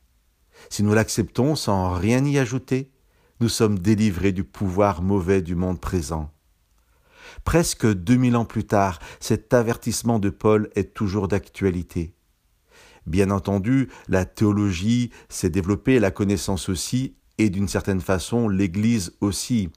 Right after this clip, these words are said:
L'Église peut nous inviter à vivre des pratiques que Paul ne demandait pas.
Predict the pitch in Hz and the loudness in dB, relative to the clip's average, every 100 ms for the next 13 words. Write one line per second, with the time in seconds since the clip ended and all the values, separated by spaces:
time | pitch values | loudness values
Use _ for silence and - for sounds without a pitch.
0 | _ - - 90 80 113 120 98 95 101 | _ -20 -8 -2 2 2 0 -2 -2 0
1 | 92 98 107 92 104 87 87 87 92 87 | -2 0 2 2 0 -2 -2 -2 -4 -4
2 | 139 - - - - 92 - 117 104 92 | -4 -6 -12 -12 -4 -2 4 4 4 0
3 | 87 87 92 110 - 90 85 | 0 0 0 0 0 -2 -4